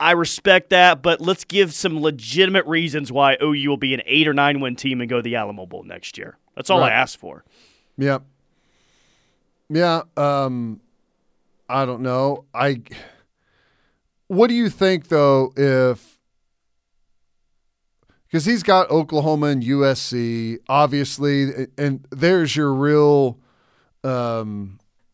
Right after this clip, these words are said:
Speaker 2: that, that, that's your, that's whenever you pull off the mask. Oklahoma versus U S C in the Alamo Bowl. Do you really think that's gonna happen, or did you write the article to end up at that prediction? And
Speaker 1: Option number two there.
Speaker 2: th-,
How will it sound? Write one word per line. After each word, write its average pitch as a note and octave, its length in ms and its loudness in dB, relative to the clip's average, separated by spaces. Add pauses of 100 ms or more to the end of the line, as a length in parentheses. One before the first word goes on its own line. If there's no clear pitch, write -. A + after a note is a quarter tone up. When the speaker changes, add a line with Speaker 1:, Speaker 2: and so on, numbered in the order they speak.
(460)
Speaker 2:
that, F3 280 -2
that, F3 260 0
that's G#3 260 4
your, F3+ 340 2 (2500)
that's F#3 340 2
whenever G3+ 260 4
you F3 100 0
pull F3+ 260 4
off D#3 200 4
the D3 80 0
mask. B2+ 500 -2 (220)
Oklahoma E3 540 4
versus D3+ 280 0
U D#3 160 6
S D3 140 2
C D3 340 2
in D3 200 -2
the C#3+ 100 0
Alamo B2+ 320 0
Bowl. A#2 200 -2
Do A#2 120 -2
you D3+ 80 4
really F3 220 6
think E3 240 -2
that's E3+ 220 2
gonna D#3 200 0
happen, E3 380 0
or D3 140 0
did C3+ 180 0
you C#3+ 100 -2
write D3 220 2
the C#3 80 -4
article C#3 440 2
to D3 200 -6
end D3+ 220 2
up C#3+ 200 4
at B2+ 160 -4
that C3+ 240 0
prediction? B2 560 -4 (680)
And D#3+ 180 4
Speaker 1:
Option D#3 180 0
number D3 180 -2
two F#2 260 -14
there. F2+ 100 -16
Speaker 2:
th-, E3 140 -6